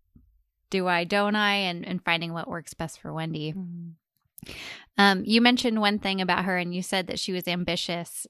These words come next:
Speaker 1: And I'm wondering if you can think of a Wendy ambitious story for us.
Speaker 2: Oh, man. Well, oh, she has these, okay, so this is, this is relating to Kimball, so this will be a good one to tie in, but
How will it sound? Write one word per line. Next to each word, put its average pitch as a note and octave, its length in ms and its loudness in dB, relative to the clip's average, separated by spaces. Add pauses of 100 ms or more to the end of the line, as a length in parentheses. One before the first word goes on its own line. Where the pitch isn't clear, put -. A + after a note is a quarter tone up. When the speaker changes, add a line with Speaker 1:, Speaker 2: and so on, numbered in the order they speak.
Speaker 1:
And E3+ 320 -4
I'm F#3 160 -2
wondering F#3 300 -2
if F#3 160 -6
you F#3 60 0
can F3+ 220 -2
think F3+ 400 -2
of F3+ 200 0
a F3 120 0
Wendy F3+ 480 -2
ambitious F3+ 500 -2
story F3 460 -2
for - 260 -4
us. - 420 -4
Speaker 2:
Oh, G3+ 360 -2
man. F3 480 -6
Well, A#3+ 460 -2 (1300)
oh, - 200 -18
she - 180 -8
has G#3+ 220 -6
these, G3 180 -6
okay, F#3+ 420 -6
so G3+ 340 -4 (160)
this A3 160 -10
is, G#3+ 80 0
this G#3 180 -6
is F#3 100 -12
relating F3+ 300 -6
to F3 80 -12
Kimball, E3+ 320 -6
so - 100 -10
this E3+ 120 -8
will E3+ 60 -10
be E3+ 120 -4
a D#3 40 -4
good E3 120 -6
one E3 140 -4
to F3 80 -4
tie E3 180 -6
in, F3 220 -6
but - 180 -6